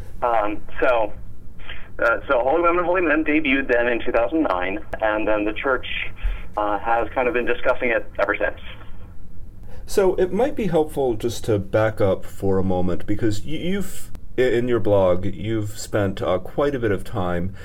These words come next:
Speaker 2: talking about how the Episcopal Church does not really have a definitive philosophy around sainthood.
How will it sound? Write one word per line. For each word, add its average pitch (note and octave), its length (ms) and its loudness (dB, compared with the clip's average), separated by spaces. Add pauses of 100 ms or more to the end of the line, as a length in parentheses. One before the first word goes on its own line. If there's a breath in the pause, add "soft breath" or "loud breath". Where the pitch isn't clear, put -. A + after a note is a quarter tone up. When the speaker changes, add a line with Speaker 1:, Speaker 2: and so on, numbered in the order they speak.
(220 loud breath)
Speaker 2:
talking G#2 320 0
about F#2 360 4
how F#2 560 2
the F#2 280 -2
Episcopal A#2+ 480 -4
Church - 400 -2
does F#2+ 180 -2
not G#2+ 300 0
really G#2 640 0
have G2 400 0
a - 80 0
definitive G#2+ 840 0
philosophy E2 880 0
around D#2+ 440 0
sainthood. - 640 -2